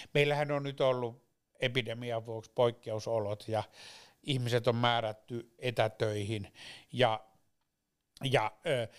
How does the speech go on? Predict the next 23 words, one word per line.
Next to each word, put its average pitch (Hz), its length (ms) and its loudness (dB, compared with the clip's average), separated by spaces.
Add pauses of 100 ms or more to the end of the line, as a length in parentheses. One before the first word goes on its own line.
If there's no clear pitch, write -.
(160)
sitten 170 380 2
kun 127 140 -8
tää 127 200 2
pandemia 120 760 2
on 113 140 -4
ohi, 120 220 -2
niin 107 140 -10
sitten 120 320 -4
me 113 120 0
nähdään, 113 460 0
mitä 113 280 -6
oikeasti 110 640 -4 (160)
tapahtuu. 110 640 -2 (800)
Ja 123 260 2 (600)
aika 147 300 2
vähän 143 360 2
on 120 220 -8
sellaisia 120 500 -4
merkkejä, 117 580 -4
jotka 117 280 0
oikeasti 117 640 2
kertois 113 680 -6
autioitumisesta. 113 920 -4